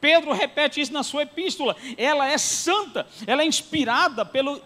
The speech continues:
pelo Espírito Santo. A vontade do Espírito Santo trouxe, a trouxe às nossas mãos. Quantas vezes, meu amigo, nós estamos ouvindo uma palavra santa, mas a mente está em outro lugar?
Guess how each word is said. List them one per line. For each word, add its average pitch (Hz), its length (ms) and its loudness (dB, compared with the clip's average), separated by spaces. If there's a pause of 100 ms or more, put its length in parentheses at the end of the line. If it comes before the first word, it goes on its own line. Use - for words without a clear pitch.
(140)
pelo 302 160 -2
Espírito 330 720 0
Santo. 302 280 0
A 269 40 0
vontade 311 720 4
do 311 80 -4
Espírito 302 460 -4
Santo 302 280 -2 (140)
trouxe, 330 640 4 (240)
a 269 140 6
trouxe 285 420 0
às 262 140 0
nossas 302 380 -2
mãos. 349 640 -4 (1040)
Quantas 220 460 -2
vezes, 196 340 6
meu 190 160 2
amigo, 180 300 0
nós 185 180 2
estamos 180 400 -2
ouvindo 190 760 2 (260)
uma 196 160 2
palavra 196 720 2
santa, 185 680 0 (240)
mas 170 220 -4
a 185 80 2
mente 180 240 -2
está 180 220 -6
em 175 80 -4
outro 175 260 -4
lugar? 143 480 -6